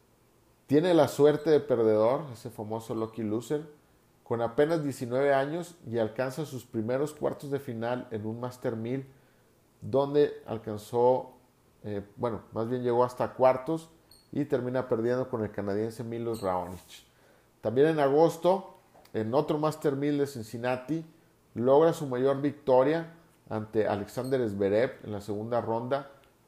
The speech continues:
También venía de la calificación y logra vencer al alemán, que en ese momento se encontraba rankeado número seis del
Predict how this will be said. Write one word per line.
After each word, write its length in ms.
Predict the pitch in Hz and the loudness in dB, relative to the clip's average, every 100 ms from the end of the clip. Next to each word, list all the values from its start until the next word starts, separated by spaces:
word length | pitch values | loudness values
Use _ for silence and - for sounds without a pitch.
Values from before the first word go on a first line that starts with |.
| _ | _
También 440 | 113 117 135 156 | -2 2 4 4
venía 280 | 156 143 143 | 2 2 4
de 60 | 147 | 4
la 120 | 139 | 2
calificación 840 | 131 110 110 117 107 131 131 143 - _ _ _ _ - | -2 -4 -4 -6 -4 0 0 -2 -10 _ _ _ _ -4
y 140 | 160 | 2
logra 280 | 151 143 147 | 6 6 6
vencer 560 | 135 120 143 139 135 - | 4 0 2 2 2 -2
al 360 | 113 123 131 - | 0 0 -2 -4
alemán, 600 | 113 110 110 120 131 - - _ | -2 0 0 -2 -4 -10 -20 _
que 100 | - | -10
en 80 | 98 | -8
ese 180 | 101 135 | -8 -6
momento 380 | 123 117 117 - | -4 -4 -6 -12
se 120 | 120 | -14
encontraba 480 | - 92 104 101 107 | -12 -8 0 2 2
rankeado 600 | 98 - 104 104 107 - _ _ _ _ 117 | -2 -4 0 2 0 -6 _ _ _ _ -6
número 400 | 135 127 120 107 | -4 0 2 2
seis 500 | 127 120 123 - - - | 2 0 -2 -8 -20 -10
del 400 | 107 110 120 | -2 0 0